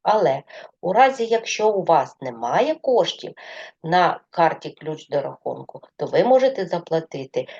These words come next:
податки з любої карти, в любому відділенні банку тощо.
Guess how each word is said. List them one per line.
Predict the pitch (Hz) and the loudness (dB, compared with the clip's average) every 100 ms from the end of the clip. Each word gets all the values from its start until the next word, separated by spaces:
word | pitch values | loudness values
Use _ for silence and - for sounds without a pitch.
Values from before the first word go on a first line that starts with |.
| _ | _
податки | 160 143 131 - - - _ | 0 4 4 4 -4 -16 _
з | 147 139 | -14 -10
любої | 131 123 143 180 202 - | -10 0 2 2 0 -4
карти, | 139 139 143 - | 2 4 4 -2
в | 123 | -8
любому | 127 120 156 190 190 | -6 -2 0 0 -2
відділенні | - - 131 143 165 151 131 - | -8 -18 -12 -6 -6 -6 -10 2
банку | 135 160 185 - - - | 4 4 0 -10 -16 -2
тощо. | 131 117 - - - | -2 -2 -8 -10 -12